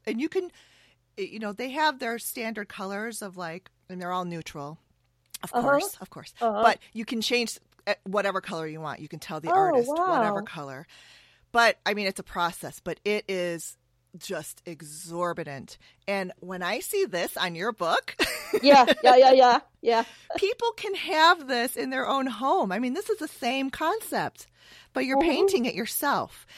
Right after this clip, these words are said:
Speaker 1: and you're
Speaker 2: Right.
Speaker 1: customizing it to your own walls. So you're doing your own custom work, but you're getting this gorgeous,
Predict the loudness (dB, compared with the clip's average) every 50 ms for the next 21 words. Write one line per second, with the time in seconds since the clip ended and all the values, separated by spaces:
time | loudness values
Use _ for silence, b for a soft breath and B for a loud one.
0 | B B B B 0 0 2 4 6 6 6 6 6 4 0 0 -2 -2 0 0
1 | 0 0 0 -2 -2 -2 -2 -4 -6 -6 -4 -2 -2 0 0 0 0 -2 0 0
2 | 2 2 2 0 -2 -6 -12 -16 -18 -18 b b b b b -8 -4 -4 -2 -2
3 | -4 -4 -4 -4 -2 -4 -4 -4 -4 -2 -2 0 -2 -2 -2 -4 -8 -8 -8 -6
4 | -6 -4 -4 -2 -2 -2 -2 -4 _ b b b b b -6 -6 -4 -2 -4 -4
5 | -4 -6 -6 -4 -4 -2 -2 -2 -2 -4 -4 -6 -10 -10 -6 -4 -2 -2 -2 -4
6 | -4 -4 -4 -4 -4 -6 -10 -16 -18